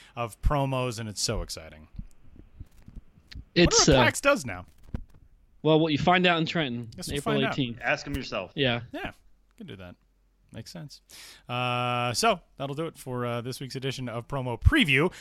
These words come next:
Speaker 1: but more to discuss, uh, with Benjamin Hill. And, uh, there is ballpark news. Ballpark news never stops, and we'll get to this because we have an exciting item that I wanna finish on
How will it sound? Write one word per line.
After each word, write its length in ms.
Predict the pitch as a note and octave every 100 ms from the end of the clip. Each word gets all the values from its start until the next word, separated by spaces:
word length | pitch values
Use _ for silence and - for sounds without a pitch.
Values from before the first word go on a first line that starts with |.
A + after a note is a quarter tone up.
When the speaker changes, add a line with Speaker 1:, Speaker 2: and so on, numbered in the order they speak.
| -
Speaker 1:
but 520 | B2 B2+ F#3+ G#3 - - -
more 260 | C#3 E3 E3
to 180 | F#3 D3+
discuss, 580 | C#3 - D#3 D3+ - - - - -
uh, 280 | C3 C3+ C3+
with 140 | C3
Benjamin 320 | D3+ C3+ B2+
Hill. 340 | B2 E3 C3 D#3
And, 400 | C#3+ C3+ C3 B2+
uh, 580 | C3+ C3+ C3 C3 C3 B2+ B2
there 480 | B2+ D3+ D3+ D3+ D3+
is 540 | D3+ D3+ C#3+ C3 A#2 - - - - C#3+
ballpark 520 | C#3 B3 C4 A#3 E3+
news. 580 | G#3 A3+ F#3+ A3 D3 D3+
Ballpark 340 | E3 C4 C#4+
news 200 | B3 A3
never 220 | G#3+ F3
stops, 720 | D3+ - - G3+ E3 D#3 -
and 120 | E3+ D#3
we'll 280 | E3 E3
get 180 | D#3+ A#3
to 60 | F#3
this 160 | G#3
because 200 | F3 E3
we 60 | D#3+
have 100 | F3
an 60 | E3+
exciting 400 | - B3 A3+ G3
item 200 | F#3+ F3
that 100 | E3
I 60 |
wanna 180 | D3+ D3
finish 440 | - F#3+ F3+ D#3
on 380 | D3+ C3 C3 C3